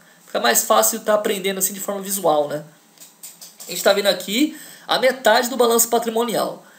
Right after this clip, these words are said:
No caso, o balanço patrimonial, todo mundo sabe que é composto por dois lados. Do lado esquerdo ali, né, fica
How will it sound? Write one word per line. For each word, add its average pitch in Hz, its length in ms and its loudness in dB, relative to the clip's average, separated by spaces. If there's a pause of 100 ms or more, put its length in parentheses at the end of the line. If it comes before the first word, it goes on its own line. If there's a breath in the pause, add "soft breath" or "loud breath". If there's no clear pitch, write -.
(180 soft breath)
No 180 160 -4
caso, 220 720 2 (240 loud breath)
o - 40 -16
balanço 185 260 4
patrimonial, 185 520 2
todo 185 160 -4
mundo 175 180 -4
sabe 220 400 2
que 202 160 -4
é 190 60 2
composto 185 720 -4 (520 soft breath)
por 233 160 -2
dois 240 240 6
lados. 175 320 2
Do 160 80 -4
lado 160 220 6
esquerdo 214 540 2
ali, 247 180 -2
né, 269 160 2
fica 254 460 0